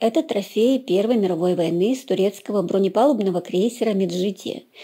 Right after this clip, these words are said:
потопленного под Одессой. Пушки уникальны, они единственные в своем роде в нашей стране. Они установлены в тысяча девятьсот пятьдесят восьмом году на имитации квадратных бетонных тумб, окруженных деревянным помостом.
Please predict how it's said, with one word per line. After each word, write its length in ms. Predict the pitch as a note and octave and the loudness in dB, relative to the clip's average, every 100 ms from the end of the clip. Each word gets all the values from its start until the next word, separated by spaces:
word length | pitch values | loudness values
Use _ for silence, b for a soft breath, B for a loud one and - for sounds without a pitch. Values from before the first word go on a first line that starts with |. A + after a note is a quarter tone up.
| B B | B B
потопленного 560 | F3 A3 A#3 B3+ G#3 | 0 0 2 2 2
под 200 | F#3+ G3 | 0 -2
Одессой. 580 | F#3+ F#3 F#3 - - - b b b | -2 -2 -4 -8 -16 -16 b b b
Пушки 360 | - G3 - A#3+ | -4 -4 -2 2
уникальны, 640 | A#3+ C4 C4 F#3+ E3 G3 - | 4 4 2 0 -2 -4 -6
они 260 | F3+ F#3+ F#3 | -2 2 2
единственные 540 | F#3 C4 - A#3 G3 | 0 -2 -2 0 0
в 40 | F#3 | 0
своем 380 | F#3 F#3 F3 | 0 2 2
роде 280 | E3+ F#3+ A#3+ | 2 0 0
в 60 | A3+ | 0
нашей 300 | E3+ F3 F3+ | -2 -4 -6
стране. 480 | - G3+ G3+ E3 - _ b b b b | -2 0 0 -2 -6 _ b b b b
Они 220 | - G#3 | 0 2
установлены 520 | A3 A3 A#3 D#4 E4+ C4 | 2 2 2 4 2 0
в 80 | |
тысяча 240 | - A3+ - | -6 -6 -2
девятьсот 380 | G#3 G#3 C4 C4 | 0 2 0 -2
пятьдесят 300 | - A#3 A#3 | -2 -2 -2
восьмом 380 | F#3+ A3+ G#3 | -4 0 0
году 420 | E3+ F3 G3+ D4+ B B B | 2 2 2 0 B B B
на 160 | A3 A#3 | 2 4
имитации 480 | A#3 C#4+ D#4+ - | 2 0 -2 -4
квадратных 520 | F#3+ G3 E3+ B3+ A#3 - | -2 0 2 0 0 -4
бетонных 640 | - - G#3+ A3 A3 - | -6 0 2 2 -2 -4
тумб, 360 | B3 G#3 G3+ - _ | -2 -2 -4 -12 _
окруженных 640 | - F#3 F#3+ A3 B3 G#3+ | -6 -2 0 2 2 0
деревянным 520 | F3 F#3+ F3 F3+ F3+ | -2 -2 0 2 2
помостом. 720 | F#3 G#3 F#3 E3+ - - A#3 | 2 0 0 -2 -6 -10 -10